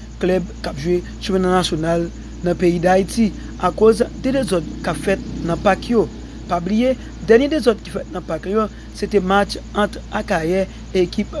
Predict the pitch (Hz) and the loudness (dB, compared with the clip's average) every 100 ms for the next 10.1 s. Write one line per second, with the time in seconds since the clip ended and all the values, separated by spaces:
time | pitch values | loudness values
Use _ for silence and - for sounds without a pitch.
0 | 254 175 165 - 190 208 202 - - 190 | -2 2 2 2 4 4 2 -10 -2 0
1 | 180 220 - - 190 - 240 226 - 175 | 2 2 0 -6 -4 0 0 -2 -4 -6
2 | - - - - - - 165 160 190 196 | -8 -12 -12 -6 -2 0 2 4 2 2
3 | - - - 220 175 190 170 135 135 - | -4 -10 -6 -2 0 2 0 -4 -10 -12
4 | - - 185 196 180 196 - 170 170 180 | -8 -4 0 2 4 4 4 0 2 4
5 | 202 208 208 - - 185 180 185 170 160 | 4 2 -4 -8 -2 0 0 -2 -2 -4
6 | 185 185 170 160 190 - 190 202 - - | -2 -2 -4 -2 -4 0 0 0 -6 -2
7 | 202 - 196 - 180 196 240 208 180 185 | 0 0 -2 -4 -2 -2 0 0 0 -2
8 | 208 196 - - - 196 208 - 170 180 | -2 -2 -4 -10 -6 0 0 2 0 4
9 | 180 - - - - - - - - 156 | 2 0 -12 -12 -12 -12 -12 -12 -8 -2